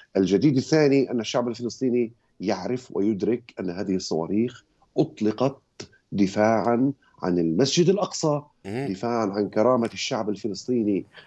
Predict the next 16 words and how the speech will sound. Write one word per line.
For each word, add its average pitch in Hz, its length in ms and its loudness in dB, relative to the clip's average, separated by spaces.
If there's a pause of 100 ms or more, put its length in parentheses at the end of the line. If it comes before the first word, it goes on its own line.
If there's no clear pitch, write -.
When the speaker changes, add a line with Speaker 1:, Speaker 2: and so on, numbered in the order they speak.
(180)
Speaker 1:
ولذلك 113 540 0
كل 139 200 2
الشعب 107 300 -2
الفلسطيني 104 540 0
مجمع 98 520 0 (400)
على 92 160 2
أنها 107 280 0
صواريخ 101 420 0
حق، - 380 -8 (200)
حتى 110 560 0
لو 110 180 0
كلفنا 101 680 -2
ذلك 98 380 -2
دمار 92 340 -2
كل 95 260 -2
غزة. 85 280 -4